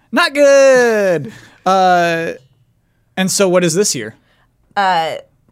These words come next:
Speaker 2: the clean up the act year. I, I feel like last year was, like, the last bastion of, uh, eat meat, eat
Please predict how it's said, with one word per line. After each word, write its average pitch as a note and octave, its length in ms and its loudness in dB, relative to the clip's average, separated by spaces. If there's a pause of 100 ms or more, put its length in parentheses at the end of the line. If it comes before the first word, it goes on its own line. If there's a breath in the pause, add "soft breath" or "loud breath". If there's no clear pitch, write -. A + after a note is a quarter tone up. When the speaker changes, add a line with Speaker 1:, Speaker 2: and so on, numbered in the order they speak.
(140)
Speaker 2:
the F3 360 -14
clean F3+ 340 -12
up D3+ 140 -14
the - 80 -14
act - 340 -12
year. - 380 -16
I, A3 120 -2
I - 140 -6
feel E4 200 -10
like C4+ 180 -8
last G3+ 240 -8
year G#3 60 -12
was, F#3 100 -14
like, F3 100 -18
the D#3 60 -16
last - 320 -16
bastion - 580 -20
of, - 240 -20 (480 soft breath)
uh, D3 260 -8 (120)
eat C#4+ 200 -16
meat, B3+ 440 -20 (100)
eat A3+ 260 -20